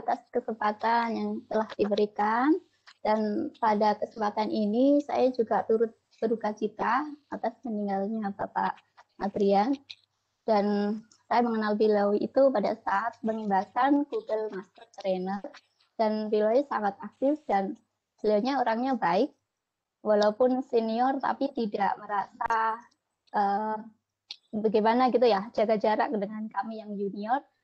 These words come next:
Tapi alhamdulillah beliau selalu menerima kami, kekurangan kami, dan selalu memberikan masukan apabila kami, eh, di tengah, eh, pelatihan itu ada kendala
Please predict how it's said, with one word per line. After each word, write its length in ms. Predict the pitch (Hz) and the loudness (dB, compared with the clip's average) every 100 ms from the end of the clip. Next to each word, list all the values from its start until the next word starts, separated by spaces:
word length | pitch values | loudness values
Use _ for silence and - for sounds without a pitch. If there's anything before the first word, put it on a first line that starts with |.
| _ | _
Tapi 160 | - 247 | -4 0
alhamdulillah 640 | 240 226 226 214 214 262 | 0 -2 0 0 0 0
beliau 320 | 226 214 226 262 | 0 2 2 0
selalu 480 | - 214 226 214 | -2 0 0 -2
menerima 760 | 208 208 _ _ - 214 208 202 202 - _ - | -4 -6 _ _ -8 -6 -6 -8 -12 -16 _ -6
kami, 480 | 208 208 233 294 | -2 0 0 0
kekurangan 400 | 214 220 208 208 | -2 -4 -4 -4
kami, 560 | 208 190 202 233 285 269 | -6 -4 -2 0 0 0
dan 160 | 208 214 | -4 -4
selalu 400 | - 202 233 240 | -4 -2 -4 -6
memberikan 320 | 214 - 220 202 | -6 -8 -12 -18
masukan 400 | - 233 247 - | -20 -10 -8 -6
apabila 320 | 196 226 226 226 | -8 -6 -6 -6
kami, 320 | 202 247 320 - _ _ _ 208 | -4 0 0 -2 _ _ _ -4
eh, 240 | 214 214 - | -2 -2 -4
di 240 | 220 214 214 | -2 0 0
tengah, 320 | 208 196 208 _ - _ 208 | -2 -6 -10 _ -20 _ -2
eh, 80 | 196 196 | -2 0
pelatihan 360 | 208 202 214 226 | -2 0 -2 -2
itu 240 | 240 294 | 0 2
ada 240 | 208 208 214 | 2 0 -4
kendala 640 | 202 202 190 196 180 | -4 -2 0 0 -2